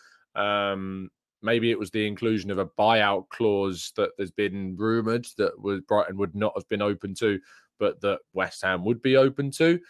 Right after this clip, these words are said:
Um, for me, it's a frustration that this Timber injury has happened because I think the focus is gonna shift from a forward player, which seemed to be something that Arsenal might do had they been able to successfully sell Balogun for a serious amount of money, and we might still do that.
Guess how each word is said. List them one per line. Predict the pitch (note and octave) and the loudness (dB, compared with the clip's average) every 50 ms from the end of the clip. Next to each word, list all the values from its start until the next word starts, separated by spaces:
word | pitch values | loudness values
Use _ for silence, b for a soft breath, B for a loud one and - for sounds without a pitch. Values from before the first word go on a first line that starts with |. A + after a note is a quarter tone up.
| B B B B B _ | B B B B B _
Um, | - G2+ G#2 G#2+ G#2+ G#2+ G#2 G#2 G#2 G2+ G2 - _ _ _ | -2 0 2 2 2 2 0 0 -4 -6 -8 -10 _ _ _
for | - - C3 C3+ | -10 -6 -4 -2
me, | C#3+ D3+ E3 E3+ E3+ E3 E3 E3 E3 D3+ - | 2 2 4 4 4 4 4 4 2 2 2
it's | D3+ C3+ A2+ C#3 | 0 0 0 -2
a | |
frustration | C3 - C3+ B2+ - D#3 D#3 D#3 D3+ C#3+ - C#3 C3 B2+ | -4 -4 -6 -2 2 4 6 6 6 4 2 0 0 0
that | A#2+ - - | -2 -4 -2
this | A#2+ A#2 - | -4 -4 -2
Timber | - C#3 C3 B2 A2+ A#2+ A#2+ | -2 -2 -2 0 0 0 0
injury | A#2+ A2+ A2+ A2+ A2 | 0 0 0 0 0
has | G#2+ - | 2 2
happened | B2+ A#2+ A#2 - A2+ G#2+ | 2 0 0 0 -4 -4
because | G#2+ G#2 G2 G#2+ | -4 -4 -4 -4
I | G2+ | -4
think | - B2 A2+ | -4 -6 -8
the | - G#2+ | -8 -6
focus | - - B2 A#2+ A#2 - A2+ - - | 0 0 2 2 0 0 -4 -6 -6
is | G2+ - | -8 -8
gonna | - A2 G#2+ | -6 -6 -6
shift | - - - C3+ B2 G#2+ - - | -6 -4 0 2 2 2 0 -4
from | - - A2+ G#2+ | -10 -6 -6 -4
a | G2+ | -4
forward | - - D3 D3 C#3 C3 B2 - | -2 0 4 4 6 6 4 2
player, | - B2+ A#2+ A#2+ A#2 A2+ | 2 4 6 6 6 6
which | A2 G#2+ F2+ - B B B B B B B B B B | 4 2 0 -2 B B B B B B B B B B
seemed | - - - E3+ F3+ F3 C#3+ | -8 0 2 4 4 4 4
to | D#3 | 2
be | C#3+ D3+ | 2 2
something | C#3 - D3+ C3 A#2+ C3+ | 2 2 2 2 2 2
that | C3 A#2 | 2 4
Arsenal | B2+ C3 B2 - - A#2 A#2 | 6 4 4 4 0 -2 0
might | A#2 B2 B2+ B2 A#2 A#2 A2+ | 4 4 4 4 4 2 2
do | B2+ A#2 A#2 A#2 A2+ G#2 | 2 4 4 4 2 0
had | - - - A#2 A#2 A2+ F#2+ - | -4 -4 0 0 0 0 2 2
they | G#2+ G#2+ | 0 2
been | G2 A2 G#2+ | 2 2 0
able | G#2 G#2 G#2 | 2 0 0
to | G2+ A2 | -2 -4
successfully | - - G#2 - - A2+ G#2+ G2 - - G2+ G2+ G2+ | -8 -10 -10 -6 -2 -2 -2 -2 -2 -6 -8 -6 -6
sell | - - - A2+ G#2 G2+ G2+ F2+ | -6 -4 0 2 4 4 4 2
Balogun | G#2 G#2 G2+ G#2 G2+ G2+ G2+ G2+ - | 2 0 0 0 -2 -4 -6 -6 -6
for | - G2 | -6 -6
a | F#2 | -4
serious | - A2 G2+ F#2 G#2 | -2 -2 -2 -2 -2
amount | G#2 E2+ F#2 | -4 -4 -2
of | G2+ | -2
money, | G#2 G2+ G2+ | -2 -2 -2
and | G2 G2 | -2 -4
we | G2+ G2+ | -4 -2
might | G#2 G#2 - - | -2 -2 -2 -4
still | - - G2+ G2 G2 | -6 -4 -4 -4 -2
do | - D3 D3+ D3+ | 0 2 4 6
that. | C#3 C#3 C#3 C3 B2 | 6 6 6 4 2